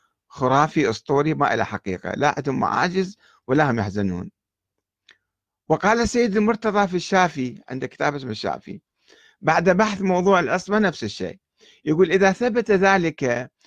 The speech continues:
وجبت إبانته بالنص أو المعجز". وقال الشيخ الطوسي في تلخيص الشافي: "إيجاب النص على الإمام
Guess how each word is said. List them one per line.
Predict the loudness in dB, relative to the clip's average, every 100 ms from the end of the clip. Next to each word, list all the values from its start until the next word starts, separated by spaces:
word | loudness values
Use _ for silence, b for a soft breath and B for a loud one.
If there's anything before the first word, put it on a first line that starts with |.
| b b
وجبت | 0 2 2 0 -2 -4
إبانته | -2 0 0 -4 -6 -8 -6
بالنص | -4 -4 0 -2 -4 -14 _ _ _ _ -8
أو | -6 -6
المعجز". | -8 -14 _ -20 _ _ _ _ _ _ _ _ _ _ _ _ _ _ _ _ _ -6
وقال | -6 0 2
الشيخ | 2 2 0 -2
الطوسي | -4 -4 -4 -6 -6 -8 _
في | -8 -8
تلخيص | -2 -4 0 0 0 -4
الشافي: | -8 -2 -2 -2 -8 -8 -12 _ _ _ _ _ _ _ _ _ 2
"إيجاب | 4 4 4 4 0
النص | -2 -6 -6
على | -6 -4 -6
الإمام | -6 -6 -2 -2 -4